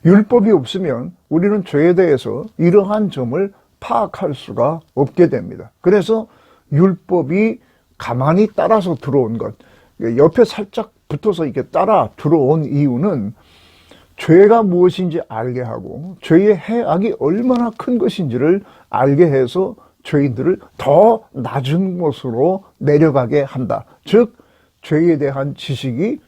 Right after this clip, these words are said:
증가하는 것이다라고 말할 수 있는 것입니다. 예를 들어 봅니다. 기독교인이 아닌 사람 중에서 안식일을 지키지 아니하는 것이 죄라고 생각하는 사람이 누가 있겠습니까?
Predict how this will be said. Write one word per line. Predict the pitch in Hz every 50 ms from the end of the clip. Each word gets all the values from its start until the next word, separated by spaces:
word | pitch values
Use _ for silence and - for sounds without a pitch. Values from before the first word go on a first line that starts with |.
| _ _
증가하는 | - - - 143 131 143 147 139 139 147 170 190 156 123 139 143 135 120 117 110
것이다라고 | - 143 143 127 - _ - 127 120 135 127 113 107 107 113 - 131 131 135 180 196 196 - - - - - _
말할 | - 123 120 110 120 123 120
수 | - - 147
있는 | 135 117 120 131 135
것입니다. | 139 127 - 139 120 - - - - - - _ _ _ _ _ _ _ _ _ _ _ _ _ - - - _ _ _ _ _ _ _ _ _ _ _ - - - - - - - - - - - - - - - - _ _ _ _ _ _ -
예를 | 147 160 180 202 214 196
들어 | 190 185 185
봅니다. | 160 156 147 147 147 135 123 127 117 117 117
기독교인이 | - 165 156 190 190 180 - 202 185 185 180 180 175 160 175 175 156
아닌 | 113 104 113 127 139 170 185 180
사람 | 151 135 156 156 165 165 147
중에서 | 117 147 160 165 156 143 110 123 117 110 123 151 214 214 - _ _ _ _ _ _ _ _ _ _ _ _ _ _ _ _ _ _ - -
안식일을 | 120 147 165 180 170 - 214 196 214 180 202 190
지키지 | 156 - 156 156 - 190 175 165 180 147
아니하는 | 117 113 117 135 151 156 160 160 175 170
것이 | 160 156 139 - - 180 175 139 110
죄라고 | - - 143 139 147 165 165 165 175
생각하는 | 160 170 156 151 143 131 139 131 139 139
사람이 | 123 127 117 110 120 110 127 143 131
누가 | 120 123 156 143
있겠습니까? | 120 110 - 117 110 - - - 127 120 107 - - 78 -